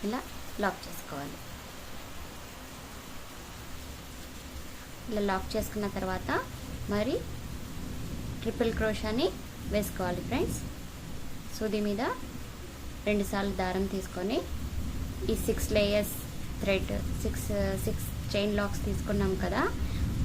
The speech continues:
ఆ థ్రెడ్, ఆ, ఆ థ్రెడ్కి మనం ట్రిపుల్ క్రోషాని వేసుకోవాలి. వన్, టూ, త్రీ.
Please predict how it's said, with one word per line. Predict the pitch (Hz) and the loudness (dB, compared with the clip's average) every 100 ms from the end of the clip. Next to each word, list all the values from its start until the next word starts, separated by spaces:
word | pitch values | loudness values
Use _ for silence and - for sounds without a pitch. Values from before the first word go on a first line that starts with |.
| - - - - - - | 6 6 4 2 2 4
ఆ | 214 208 202 190 | 6 6 4 4
థ్రెడ్, | 202 202 - - 202 | 4 4 2 0 2
ఆ, | 196 196 190 185 | 4 2 2 2
ఆ | 196 | 2
థ్రెడ్కి | - 196 190 190 302 466 - - - - - - 208 | 2 2 2 0 4 2 2 -8 -8 -8 -8 -4 0
మనం | 220 320 - - - - - - | 4 2 2 -6 -6 -6 -6 0
ట్రిపుల్ | 233 220 214 202 | 0 4 2 4
క్రోషాని | 196 196 202 247 339 | 2 4 2 4 6
వేసుకోవాలి. | 208 190 - 160 165 160 - - - - - - - - - - - - - - - - - - - - 85 - - - - 175 | 4 2 -2 -2 0 -2 -4 -6 -6 -6 -6 -4 -2 -2 -2 -2 0 0 -2 -2 -4 -4 -2 -2 -2 -2 -4 -4 -6 -6 -6 -4
వన్, | 180 185 269 349 - - - - - - - - - - - - - - - - - - - | -2 -2 0 -2 -2 -2 -2 -2 -2 -2 -4 -6 -6 -6 -6 -8 -8 -6 -6 -6 -8 -8 -6
టూ, | 190 185 202 440 - - - - - - - - - - - - - - - - - - - - - - - - - - - - | -2 -2 0 0 -2 -2 0 0 0 -2 -4 -4 -6 -8 -8 -10 -10 -8 -8 -6 -6 -6 -6 -6 -6 -6 -6 -6 -6 -6 -6 0
త్రీ. | 208 | 0